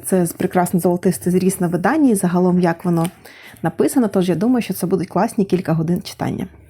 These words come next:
А для тих, хто планує купувати книжки на сайті Ранку, видавництво Рідбері або Ранок, у мене є промокод Беррі, який дає двадцять відсотків знижки на всі позиції цього сайту, крім акційних.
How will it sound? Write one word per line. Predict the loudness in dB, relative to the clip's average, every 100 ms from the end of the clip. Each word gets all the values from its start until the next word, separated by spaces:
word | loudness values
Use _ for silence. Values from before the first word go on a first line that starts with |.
| _
А | 2
для | 2
тих, | 2 -2
хто | -2 0
планує | 2 4 2
купувати | 0 -2 -2 -2 -2
книжки | -2 -2 -2 -2
на | -2
сайті | -2 -2 -2 -2
Ранку, | -2 -4 -2 -2
видавництво | 0 0 0 0 2
Рідбері | 2 2 0 0
або | 0 -2
Ранок, | -2 0 -2 -6 -18 -4
у | 0
мене | 2 2
є | 0
промокод | 2 0 0 -4 -4
Беррі, | 0 2 2 0 -2
який | 0 0
дає | 0 0
двадцять | 0 -2 -4
відсотків | -4 -4 -4
знижки | -2 -2 -2 0 0
на | 0
всі | -2 -4 -4
позиції | -2 0 0 0
цього | -2 -4
сайту, | -2 -2 -2 -4 -2
крім | -2 -2
акційних. | -8 -8 -4 -2 -2